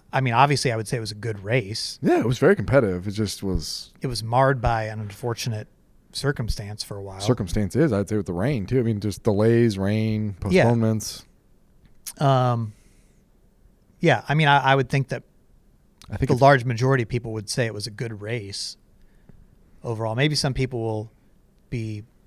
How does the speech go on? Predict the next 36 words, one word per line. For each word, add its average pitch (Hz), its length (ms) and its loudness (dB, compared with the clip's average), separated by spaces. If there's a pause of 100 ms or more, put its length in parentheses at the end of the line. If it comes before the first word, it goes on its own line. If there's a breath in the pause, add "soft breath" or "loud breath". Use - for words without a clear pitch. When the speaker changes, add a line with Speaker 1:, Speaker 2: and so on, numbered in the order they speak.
(420)
Speaker 1:
unhappy 120 360 0
about 107 200 -6
how 110 140 -4
it 104 60 -8
unfolded, 104 500 -8
but 104 240 -10
I, 135 240 2
I 123 40 4
wouldn't 127 260 2
dare 110 160 -2
to 107 80 -4
guess 104 300 -10
a 127 40 -14
percentage. 113 600 -10
So. 131 80 -2
Speaker 2:
Okay. 127 180 0 (600)
Speaker 1:
Sorry. 104 360 -6 (460)
Speaker 2:
It's - 80 -10
all 120 160 0
right. 110 140 -4
I'll 117 100 -4
just - 160 -10
claim 120 200 0
the 110 60 0
win 120 160 2
again. 131 240 6 (140)
<laughs> - 120 -14
Speaker 1:
I'm, 123 200 -2
I'm 123 140 -2
done 127 200 2
with, - 320 -6
I'm 123 100 -4
done 120 140 -4
with 107 120 -8
that. 107 200 -10 (1000 loud breath)
Anyway, 175 380 8